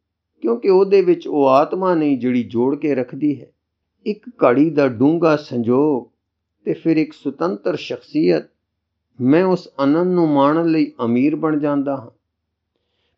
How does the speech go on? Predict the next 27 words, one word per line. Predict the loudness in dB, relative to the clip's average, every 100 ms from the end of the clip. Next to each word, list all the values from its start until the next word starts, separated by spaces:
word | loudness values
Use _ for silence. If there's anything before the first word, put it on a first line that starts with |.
| -6
ਪ੍ਰੀਤਮ | -4 0 2 2
ਕੋਲੋਂ | 4 4 4 2
ਜੁਦਾਈ | 0 2 4 4
ਦੀਆਂ | 2 0 0 -2 -4
ਘੜੀਆਂ | -2 0 0
ਵੀ | 0 -2
ਸੰਜੋਗ | -2 0 2 4 2
ਦੀ | 0 -4 -4
ਅਮੀਰੀ | 0 0 2 0
ਨਾਲ | 0 -2
ਭਰਪੂਰ। | -2 -6 -6 -6 -2 -2 -2 -8 _ _ _ _ _ _ _
ਬੁੱਧ | -4 4 4 4
ਦੇ | 4 4
ਤਿਆਗ | 2 0 4 6 4
ਦਾ | 2 -2
ਤੇ | -2 -4
ਜਾਪਾਨੀ | -4 -2 -2 0 -2 0 0
ਇਸਤਰੀ | -2 -2 -2
ਦੀ | 0 0
ਮੁਹੱਬਤ | 0 -2 -6 -4 -2 -2
ਦਾ | 0 -2 -2 -4
ਇਹ | 0
ਅਰਥ | 0 -2 -6 -16
ਹੈ। | -20 _ _ _ _ _ _ _ _ _ _
ਪੋਸ | 4 6 4 0
ਦਾ | 0 0
ਫੁੱਲ, | 0 -2 0 0